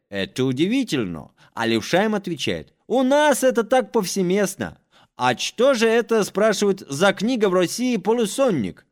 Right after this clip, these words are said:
«Это, говорит, книга к тому относящая, что если в псалтире что-нибудь насчёт гадания царь Давид неясно открыл,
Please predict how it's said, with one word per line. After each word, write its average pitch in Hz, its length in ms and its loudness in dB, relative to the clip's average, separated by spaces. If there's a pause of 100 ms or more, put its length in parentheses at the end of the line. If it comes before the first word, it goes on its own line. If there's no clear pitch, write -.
(460)
«Это, 202 440 2
говорит, 208 340 0
книга 190 600 0
к - 60 -16
тому 214 320 2
относящая, 127 960 -2 (120)
что - 240 -2
если 214 440 0
в 196 100 -6
псалтире 226 840 0
что-нибудь 190 440 0
насчёт 190 340 0
гадания 170 560 2
царь 160 240 0
Давид 156 400 0
неясно 165 500 0
открыл, 285 380 -2